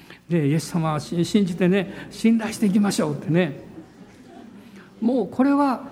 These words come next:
一つの決心です。え、そしてその決心を私たちがこの表していくときに、神様の側も力を表してくださいます。イザヤは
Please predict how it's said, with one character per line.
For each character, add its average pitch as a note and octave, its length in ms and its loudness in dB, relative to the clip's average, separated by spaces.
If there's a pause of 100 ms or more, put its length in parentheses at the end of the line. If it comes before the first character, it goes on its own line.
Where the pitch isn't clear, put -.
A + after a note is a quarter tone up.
(140)
一 C#4+ 200 -4
つ - 100 2
の E3+ 120 0
決 C#4 280 2
心 C4 340 2
で D3 100 -2
す。 - 180 -8 (460)
え、 F#3+ 100 -6
そ A#3+ 120 4
し - 60 -2
て G#3+ 120 4
そ C4 120 4
の C4 120 2
決 D#4 200 0
心 B3 360 2
を - 300 0 (260)
私 G#3+ 220 4
た G3 80 4
ち F3+ 120 2
が E3 200 2 (180)
こ A3 100 2
の G#3+ 180 2
表 A#3+ 320 4
し - 80 -10
て C4 80 -2
い A#3+ 60 0
く A#3+ 100 -6
と A#3 120 -2
き G#3 120 0
に、 A#3 320 2 (220)
神 D#4+ 320 0
様 C#4+ 280 0
の C4 180 2
側 B3+ 280 -4
も C4 500 2 (200)
力 C3+ 320 -6
を G#2+ 40 -6
表 G#2+ 240 -6
し - 40 -20
て B2+ 80 -10
く B2 80 -14
だ - 80 -16
さ - 120 -20
い - 120 -20
ま - 80 -20
す。 - 180 -20 (1040)
イ A3+ 120 2
ザ G3+ 100 4
ヤ C#3+ 160 2
は F#3+ 320 0